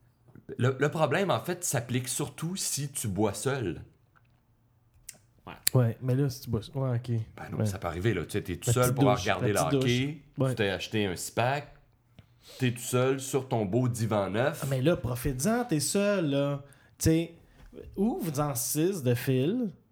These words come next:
Speaker 3: puis teste ta technique, là. Tu sais, tu changes des affaires de, euh, test-erreur, là, euh, trial and error. Euh, tu, tu, tu, tu développes, tu t'entraînes, tu t'entraînes, là.
Speaker 1: C'est quoi, c'est dix mille heures ?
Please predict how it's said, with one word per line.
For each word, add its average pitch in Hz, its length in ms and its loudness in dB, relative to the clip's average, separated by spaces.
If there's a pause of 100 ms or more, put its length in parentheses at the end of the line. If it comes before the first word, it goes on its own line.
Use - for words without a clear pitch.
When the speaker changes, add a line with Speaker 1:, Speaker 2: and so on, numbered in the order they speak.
(320)
Speaker 3:
puis 143 100 4
teste 175 580 0
ta 123 120 0
technique, 139 560 -2
là. 120 120 0
Tu 135 140 -6
sais, 160 40 -6
tu - 120 -10
changes 151 420 0
des 123 180 -2
affaires 135 500 0
de, 117 160 -4
euh, 113 1200 -2
test-erreur, 131 720 -2
là, 185 100 -2
euh, 170 300 -2
trial 143 320 -4 (120)
and 120 60 -2
error. 117 520 -2
Euh, 127 100 -2
tu, 131 260 -10
tu, 120 440 -6 (420)
tu, 160 360 -2 (280)
tu - 120 -6
développes, 156 580 4
tu - 80 -6 (140)
t'entraînes, 233 600 2
tu - 120 -6
t'entraînes, 254 600 -2
là. 240 160 0 (140)
Speaker 1:
C'est - 180 -4
quoi, 110 160 0
c'est 98 180 -4
dix 92 200 0
mille 113 200 4
heures ? 151 320 0